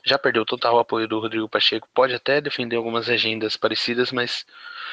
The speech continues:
não, eles não tão alinhados. Diferente do presidente da Câmara dos Deputados. A próxima notícia vai falar sobre ele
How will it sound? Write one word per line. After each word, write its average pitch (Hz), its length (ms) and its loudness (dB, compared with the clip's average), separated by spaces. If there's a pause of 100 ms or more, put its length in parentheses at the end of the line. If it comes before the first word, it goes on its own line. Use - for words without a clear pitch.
(960)
não, 117 520 -4 (760)
eles 113 180 0
não 120 140 2
tão 117 220 4
alinhados. - 760 4 (400)
Diferente 123 960 0
do 117 80 -4
presidente 110 500 0
da 110 120 4
Câmara 107 280 2
dos 107 100 -4
Deputados. - 680 2 (140)
A 107 60 -10
próxima 117 300 0
notícia 117 300 0
vai 117 100 4
falar 117 200 2
sobre 104 380 2
ele 120 240 6